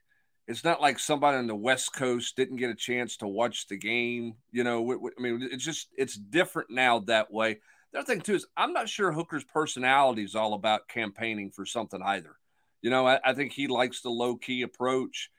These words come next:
I mean, what does he do? Media after a game once a week, and, and that's kinda all that he does. Uh, he hasn't done a bunch of sit-down, big-picture type stories. So I,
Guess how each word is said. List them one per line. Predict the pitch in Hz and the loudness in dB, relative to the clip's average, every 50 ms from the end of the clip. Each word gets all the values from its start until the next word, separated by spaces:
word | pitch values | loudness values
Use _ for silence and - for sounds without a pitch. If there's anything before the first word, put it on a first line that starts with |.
| _ _ _ _ _ | _ _ _ _ _
I | - | -6
mean, | 117 117 120 | -6 -2 0
what | 135 135 | -2 -2
does | 117 | -2
he | 127 127 | -2 -2
do? | 113 127 127 | -2 -2 -2
Media | 113 113 120 123 117 117 113 107 104 92 - - | 0 0 -2 -2 0 0 -2 -2 -2 -6 -8 0
after | 95 117 123 123 - 127 123 | 2 2 2 2 0 -2 -2
a | 120 | 0
game | 98 117 123 123 127 131 131 127 113 104 | 0 0 0 2 0 0 -2 -4 -4 -4
once | 113 123 120 - 139 | -4 -4 -4 -4 -4
a | 123 | -4
week, | 113 110 117 123 127 123 123 - | -2 0 0 0 -2 -4 -6 -6
and, | 117 110 107 | -6 -6 -4
and | - 107 113 | -4 -2 -2
that's | 117 120 110 - | -2 -2 -4 -4
kinda | - 131 123 120 | -4 -2 -2 0
all | 110 110 117 123 | 2 2 2 2
that | 120 123 117 | 2 0 -2
he | 117 110 | -2 -4
does. | 101 117 117 120 123 127 127 120 117 110 - - _ _ _ _ _ _ _ - | -2 0 2 4 4 4 2 0 -4 -6 -10 -14 _ _ _ _ _ _ _ -6
Uh, | - 98 113 | -4 -2 0
he | 123 | 2
hasn't | 123 123 113 120 117 | 2 0 0 -2 0
done | 117 127 123 | 2 2 2
a | 120 | 2
bunch | 104 127 123 - - | 2 0 0 0 -4
of | 104 | -6
sit-down, | - - - - 131 - - 107 123 123 123 123 123 120 117 107 | -6 -4 -2 -2 -4 -4 -4 -4 -2 -2 0 0 0 -2 -4 -4
big-picture | 87 123 123 107 - - 127 123 120 - - 117 | -4 -4 -4 -4 -4 -4 -4 -4 -4 -4 -8 -10
type | 101 - 127 123 117 - | -2 0 0 0 0 -2
stories. | - - - 120 120 120 117 117 117 110 - | -8 -6 -4 -2 0 2 2 0 0 -2 -2
So | - 123 - | -2 -2 0
I, | - 156 | 2 0